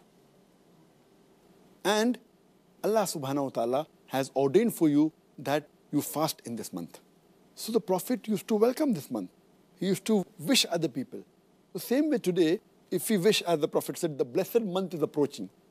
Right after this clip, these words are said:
If someone says, "Ramadan Mubarak," this Ramadan Mubarak is more often said in the Indian subcontinent, by the Indians,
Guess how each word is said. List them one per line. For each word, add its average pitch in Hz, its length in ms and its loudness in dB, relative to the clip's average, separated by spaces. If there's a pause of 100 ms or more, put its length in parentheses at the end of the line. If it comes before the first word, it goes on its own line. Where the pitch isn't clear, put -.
(180)
If 170 120 -2
someone 202 400 2
says, 190 560 4 (340)
"Ramadan 151 400 0
Mubarak," 123 320 0 (420)
this 247 160 0
Ramadan 202 400 2
Mubarak 180 460 4
is 147 160 -4
more 170 240 0
often 165 320 -2 (560)
said 175 360 0 (300)
in 170 140 0
the 165 120 -2
Indian 170 320 2
subcontinent, 113 760 -10 (880)
by 143 100 4
the 151 100 -6
Indians, 165 540 -2